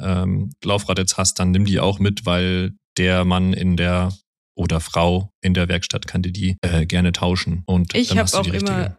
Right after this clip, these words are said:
Speaker 2: eine Ventilverlängerung dabei, weil selbst wenn ich tubeless fahre, zwei Schläuche mitnehme, dann kann ich vielleicht irgendwann im Balkan nicht mehr die Schläuche kaufen, die ich brauch, sondern halt irgendwelche,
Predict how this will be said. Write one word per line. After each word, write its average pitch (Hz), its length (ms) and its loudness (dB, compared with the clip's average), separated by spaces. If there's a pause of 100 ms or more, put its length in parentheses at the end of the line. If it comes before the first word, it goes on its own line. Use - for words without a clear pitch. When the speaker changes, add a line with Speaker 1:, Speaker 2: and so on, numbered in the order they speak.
(100)
Speaker 2:
eine 185 340 0
Ventilverlängerung 170 1120 -2
dabei, 156 500 -2 (600)
weil 175 240 0
selbst - 460 -4
wenn 202 140 2
ich 214 140 0
tubeless 208 480 -2
fahre, 180 300 0
zwei 170 800 -2
Schläuche 180 460 0
mitnehme, 170 680 0 (560)
dann 175 160 0
kann 190 120 0
ich 190 120 0
vielleicht 180 240 0
irgendwann 180 320 0
im 165 100 0
Balkan 170 760 0
nicht 190 160 -2
mehr 180 100 4
die 180 160 0
Schläuche 165 360 0
kaufen, 165 380 -2
die 165 200 0
ich - 180 -4
brauch, 208 300 -2
sondern 160 380 0
halt 151 300 -2
irgendwelche, 143 640 -2